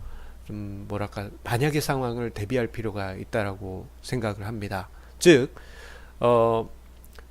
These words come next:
만약에 빚을 너무 많이 내가지고 투자하시는 분이라면은 조금 이제 빚을 거두어 드리고, 어, 자기 자본으로만 투자하는 걸 생각을 하시고,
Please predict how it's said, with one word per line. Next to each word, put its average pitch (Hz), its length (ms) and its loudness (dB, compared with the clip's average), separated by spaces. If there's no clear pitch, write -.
만약에 143 300 4
빚을 143 420 4
너무 123 180 8
많이 165 200 4
내가지고 113 380 0
투자하시는 139 540 -4
분이라면은 101 640 -4
조금 123 320 -2
이제 123 340 2
빚을 131 400 6
거두어 127 440 6
드리고, 104 500 -2
어, 98 160 -2
자기 123 300 -4
자본으로만 110 640 2
투자하는 120 380 -2
걸 98 120 -6
생각을 117 380 -8
하시고, 117 460 -6